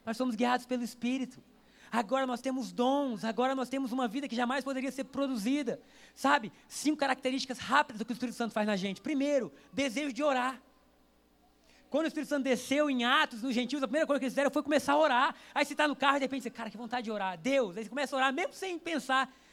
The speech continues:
Então, meu dia hoje, Senhor, obrigado que o Senhor tá comigo, sabe? Pedro tava orando, Cornélio tava orando. É normal orar, porque agora a oração não é mais uma disputa com Deus, é deleite, é desfrute. Aleluia, você tá em um lugar de prazer.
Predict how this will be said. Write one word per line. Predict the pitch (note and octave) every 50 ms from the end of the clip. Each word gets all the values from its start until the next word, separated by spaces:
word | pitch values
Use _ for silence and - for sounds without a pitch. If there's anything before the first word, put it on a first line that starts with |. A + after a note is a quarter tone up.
| - _
Então, | - C#4+ D4+
meu | C4 B3 B3 G3
dia | F#3+ A#3 G#3+
hoje, | G3 G#3 G#3+ F#3+ -
Senhor, | - G#3+
obrigado | A#3+ G#3+ C#4+ A#3+ G#3 A#3+ B3+ B3+ B3+
que | C4
o | A3+
Senhor | - A#3+ -
tá | A3+ A3
comigo, | - - G3+ G3+ G#3 F3+
sabe? | D#3+ - - A#3+ - - - - - - - _ _
Pedro | - A#3 C4 C#4 C4+ B3+
tava | - B3 A#3 G3+ A3
orando, | G#3 G#3+ A3 A3 G#3+
Cornélio | G#3 C#4+ C#4 B3 A3+ A3 A#3+ C4 C4+ C4
tava | B3+ A#3+ A3 G#3+
orando. | G#3 G3+ A3 F#3+ - - - - -
É | B3 C#4
normal | C#4+ D#4+ D4+ C4+ B3 B3+ C#4 D4+ E4+ F4
orar, | E4+ D#4+ D4 C#4+ D#4 E4+ E4
porque | D#4 - C#4+
agora | C4+ C4+ C#4+ D4
a |
oração | C#4 C4+ A#3+ - - - C4+ D4+ E4 E4 C4+ - - - -
não | - A3+ C#4
é | D4+ D4
mais | D4+ E4 E4+ D4+
uma | D#4+ E4 D#4+
disputa | C#4+ C#4+ - - D#4+ F4 E4+ E4 D#4
com | D#4 E4 C#4+
Deus, | A#3+ D4+ D#4+ E4 D#4+ C#4 A#3
é | C4+
deleite, | A#3 C#4 D4 D4 B3+ A#3 A#3 B3+ C#4+ D4 C#4 A#3 - A#3
é | A#3
desfrute. | F#3 A#3 A#3+ - - - - A3 B3 C#4 C#4+ C4+ - - D3 C3 _ _ _ _ _ _ _ _ _ _ _ _ _ _ _ _ _ -
Aleluia, | G#3+ A#3+ C4 C4 B3 A#3+ A3+ G#3+ A3 A#3+ B3+ B3 A#3
você | A3 A#3+ A#3+ C4 B3+
tá | B3+ C4 C4
em | C4+
um | C4
lugar | B3 G#3 A#3 B3 B3
de | A#3+
prazer. | - - B3+ B3 A#3 F#3 C#3+ D3 G3+ A#3 A#3+ A3+ F#3+ -